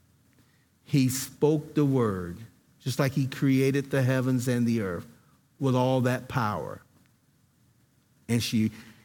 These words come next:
it says, "The girl arose and walked, for she was twelve years of age." The Holy Spirit wants us to know that. "And they were overcome with great amazement.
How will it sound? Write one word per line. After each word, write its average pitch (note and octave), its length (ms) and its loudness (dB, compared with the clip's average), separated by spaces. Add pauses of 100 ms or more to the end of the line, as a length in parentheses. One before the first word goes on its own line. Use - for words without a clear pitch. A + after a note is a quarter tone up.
it C3 80 4
says, C3 260 2
"The B2+ 140 4
girl D3+ 460 4
arose D3 920 4 (180)
and C3+ 300 4
walked, C3 500 0
for B2+ 220 -4
she C#3+ 200 2
was B2 200 0
twelve D#3+ 580 2
years D3 480 2
of B2 360 -2
age." G2 480 -2
The G#2+ 100 -4
Holy A#2+ 180 0
Spirit B2 280 -2
wants B2+ 260 -2
us B2+ 100 -6
to C#3 120 -2
know C3 200 0
that. G#2+ 220 -4 (340)
"And C#3+ 200 6
they D3 80 6
were C#3 240 4
overcome D#3+ 680 2
with B2+ 180 0
great C#3+ 320 2
amazement. B2+ 920 2